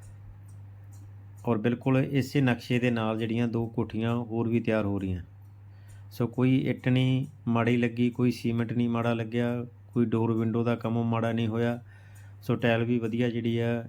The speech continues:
ਕੰਪਨੀ ਦੀ, ਵਧੀਆ ਕੁਆਲਿਟੀ ਦੀ ਜਿਹੜੀ ਲੱਗੀ ਹੋਈ ਆ।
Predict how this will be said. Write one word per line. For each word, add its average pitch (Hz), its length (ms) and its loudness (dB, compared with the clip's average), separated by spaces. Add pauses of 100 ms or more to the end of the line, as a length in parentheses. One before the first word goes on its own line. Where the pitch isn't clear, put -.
(1160)
ਕੰਪਨੀ 113 340 -2
ਦੀ, 113 140 0
ਵਧੀਆ 113 260 0
ਕੁਆਲਿਟੀ 110 400 -2
ਦੀ 107 100 -2
ਜਿਹੜੀ 113 200 0
ਲੱਗੀ 110 260 -2
ਹੋਈ 113 240 0
ਆ। 120 120 -2